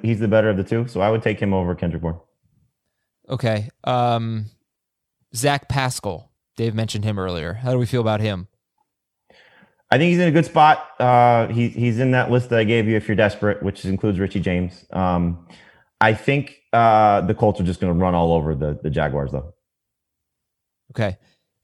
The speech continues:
Speaker 2: Uh, what else? Who else did I have? Steven Sims.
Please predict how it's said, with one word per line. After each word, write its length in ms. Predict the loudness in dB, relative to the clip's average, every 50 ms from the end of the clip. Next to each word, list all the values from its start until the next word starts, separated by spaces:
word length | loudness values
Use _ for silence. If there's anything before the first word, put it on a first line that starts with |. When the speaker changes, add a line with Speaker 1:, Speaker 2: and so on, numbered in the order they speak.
| _ -4
Speaker 2:
Uh, 680 | -2 -2 -2 -2 -2 -2 -2 -2 0 0 -2 -2 -2 -2
what 200 | -4 -4 -4 -2
else? 280 | -4 -4 -6 -8 -6
Who 100 | -4 -2
else 160 | -2 -2 -2
did 100 | -2 -4
I 60 | -2 -2
have? 220 | -2 -4 -4 -6
Steven 400 | -6 -4 -4 -2 -2 -2 -4 -4
Sims. 880 | -4 -4 -2 -2 0 0 0 -2 -2 -4 -6 -6 -6 -8 -10 -10 -14